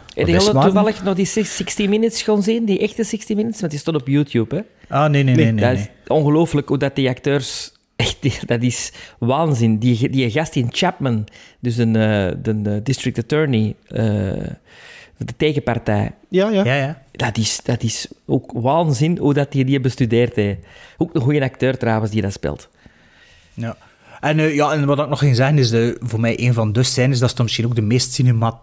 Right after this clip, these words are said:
Speaker 1: cinemas-, cinematografische of de, de meest filmische scène,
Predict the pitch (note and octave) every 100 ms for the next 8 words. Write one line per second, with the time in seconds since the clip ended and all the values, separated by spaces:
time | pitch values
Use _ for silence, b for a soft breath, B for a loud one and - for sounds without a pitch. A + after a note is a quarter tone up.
0 | - - D3+ D#3 D3 C#3+ - - - C#3+
1 | C3 B2+ B2+ G#2+ A#2+ D3 - - - -
2 | C3 A2 - B B - A2+ A#2+ - -
3 | E3 F3 F3 C#3+ - C#3 C#3+ D3+